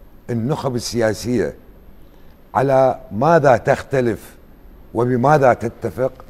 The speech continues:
مو من حق الشعب العراقي؟ هذا الشعب مو من حقه أن يسمع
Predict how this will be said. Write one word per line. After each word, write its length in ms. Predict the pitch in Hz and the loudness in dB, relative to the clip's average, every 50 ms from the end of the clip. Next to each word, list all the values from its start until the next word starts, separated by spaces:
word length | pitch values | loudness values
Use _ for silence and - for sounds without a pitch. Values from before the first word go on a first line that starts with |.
| - - - - - - - - - - | -20 -20 -20 -20 -20 -20 -20 -16 -8 -6
مو 100 | 110 139 | -4 -2
من 140 | 151 131 | -2 -4
حق 240 | - - 151 - - | -4 -4 -6 -4 -6
الشعب 300 | 131 117 - 143 117 123 | -6 -4 0 0 0 0
العراقي؟ 600 | 127 123 113 131 135 135 131 127 139 143 147 139 - - - - - - - - - - - - - - - - - - - | 0 -2 0 0 0 0 0 -2 -4 -6 -6 -8 -10 -14 -20 -20 -20 -20 -20 -20 -20 -20 -20 -20 -20 -20 -20 -20 -20 -8 -2
هذا 180 | - 113 120 110 | 0 2 2 2
الشعب 460 | 92 - - - 120 113 123 104 78 - - - - - - - - - - - - - - - - - - - - - - - | 0 -2 -2 0 2 2 0 0 -4 -8 -16 -20 -20 -20 -20 -20 -20 -20 -20 -20 -20 -20 -20 -20 -20 -20 -20 -20 -20 -20 -16 -10
مو 160 | - 135 165 175 | -4 -2 0 0
من 140 | 160 139 | 0 0
حقه 500 | 113 - - 147 - - - 139 131 107 | -2 -4 -4 -6 -6 -4 -2 -2 0 0
أن 100 | 120 117 | 0 -2
يسمع 480 | 107 107 131 147 - - 120 127 113 - | -2 -2 -2 -2 -4 -4 -2 -2 -2 -4